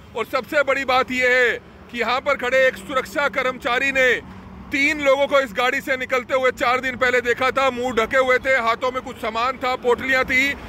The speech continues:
लेकिन वह कौन थे इस बारे में कुछ नहीं कहा जा सकता। पुलिस को जानकारी दे दी गई है। सामने आप देख सकते हैं पुलिस की गाड़ियां आती हुई नजर आ रही हैं।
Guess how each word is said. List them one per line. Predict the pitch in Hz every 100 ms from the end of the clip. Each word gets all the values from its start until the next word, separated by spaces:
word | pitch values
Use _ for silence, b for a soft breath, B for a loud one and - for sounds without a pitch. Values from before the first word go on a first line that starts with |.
| B 202
लेकिन | 220 320 269
वह | 269
कौन | 277 262 262
थे | 262 269
इस | 233
बारे | 254 254
में | 254
कुछ | 269 254
नहीं | 262 262
कहा | 247
जा | 247
सकता। | 240 262 247 262 277 B B -
पुलिस | 262 285 -
को | 269
जानकारी | 262 254 254 262
दे | 254
दी | 247
गई | 254
है। | 254 269
सामने | 254 240 262
आप | 254
देख | 254 233
सकते | 220 277
हैं | 254
पुलिस | 208 254 233
की | 277
गाड़ियां | 240 240 254
आती | 247 285
हुई | 254
नजर | 247 247 247
आ | 247
रही | 247
हैं। | 240 240 214 -